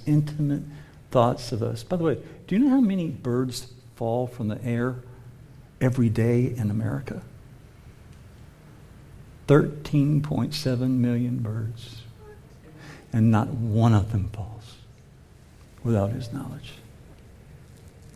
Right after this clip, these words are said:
God has such an intimate involvement with everything that happens in your life, that he even keeps an accurate record, even of the numbers of the head,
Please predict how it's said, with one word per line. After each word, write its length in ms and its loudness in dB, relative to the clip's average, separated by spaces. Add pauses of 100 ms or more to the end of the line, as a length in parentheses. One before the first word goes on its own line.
(1800)
God 200 8
has 140 4
such 180 0
an 120 0
intimate 380 0
involvement 540 2
with 180 -8
everything 420 0
that 100 -6
happens 420 -6
in 80 -10
your 120 -10
life, 440 -14 (540)
that 60 6
he 100 6
even 160 6
keeps 320 -2
an 120 0
accurate 540 2
record, 640 0 (280)
even 320 6
of 100 2
the 60 4
numbers 420 6
of 80 -6
the 80 -2
head, 580 0